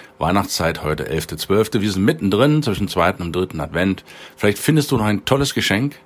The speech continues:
für dich, für deine Eltern, für deine Kinder, wie auch immer. Und wenn du magst und möchtest mich auch mal persönlich kennenlernen, denken, hey, der Gunnar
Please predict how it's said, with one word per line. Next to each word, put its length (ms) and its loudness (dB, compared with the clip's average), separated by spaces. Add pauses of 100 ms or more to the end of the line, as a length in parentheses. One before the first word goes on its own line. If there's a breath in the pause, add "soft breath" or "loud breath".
(100)
für 160 -4
dich, 460 -2 (260)
für 160 -2
deine 480 0 (400 loud breath)
Eltern, 380 2
für 80 0
deine 200 0
Kinder, 380 0
wie 160 0
auch 160 -2
immer. 300 0 (640 loud breath)
Und 380 4 (140)
wenn 140 2
du 80 2
magst 680 0
und 100 -6
möchtest 340 -2
mich 140 2
auch 80 0
mal 340 0
persönlich 480 0
kennenlernen, 440 -2
denken, 240 -4
hey, 260 0
der 120 0
Gunnar 480 0